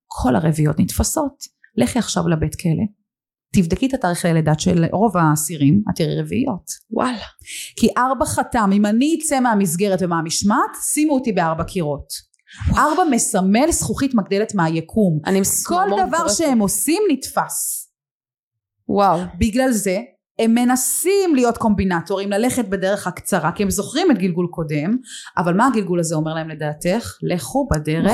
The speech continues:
Speaker 2: רחוקים.
Speaker 1: הארוכה. הדרך הארוכה היא הכי קצרה, דרך האמת,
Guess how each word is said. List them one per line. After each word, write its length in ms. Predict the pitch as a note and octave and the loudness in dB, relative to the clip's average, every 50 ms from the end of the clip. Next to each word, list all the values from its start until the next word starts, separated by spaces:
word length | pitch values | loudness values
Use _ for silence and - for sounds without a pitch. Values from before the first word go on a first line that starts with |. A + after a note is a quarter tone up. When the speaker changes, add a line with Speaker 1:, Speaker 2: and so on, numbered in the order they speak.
| C#4 | 2
Speaker 2:
רחוקים. 440 | D4 - - A3+ A#3 A#3+ G#3+ F#3+ F#3 F3+ | 2 2 2 2 4 4 4 2 2 0
Speaker 1:
הארוכה. 960 | - F#3 F#3 F#3 F#3 F#3 E3+ E3 F#3 F#3+ F#3 - - - A#3+ A#3+ B3 C4 C4+ B3+ A#3 F#3 E3 D3 - - _ _ _ _ _ _ _ _ _ _ - _ - | 0 0 0 2 2 0 0 0 0 -2 -2 -4 -2 0 0 2 2 2 2 2 2 2 2 2 0 -4 _ _ _ _ _ _ _ _ _ _ -20 _ -2
הדרך 360 | G3+ F#3+ F3 G#3+ C4 C4+ C4+ | 0 0 2 2 0 0 0
הארוכה 320 | C#4 A3+ G3+ G3+ G3 - C4 | 0 0 0 -2 -2 0 0
היא 80 | C#4 | 0
הכי 160 | A3+ - G#3+ G#3 | 0 0 -2 -6
קצרה, 340 | - - - A#3 A3+ D4 F#4 E4 D#4 - _ _ G3 | -6 -6 -6 -2 0 0 0 -2 -4 -8 _ _ -4
דרך 300 | F3 F#3 F3 F3+ - - | -4 -2 -2 -2 -2 -2
האמת, 440 | F#3 F#3+ G#3+ C#4 G#4 A4+ C#4+ - | 0 2 4 4 2 2 0 -4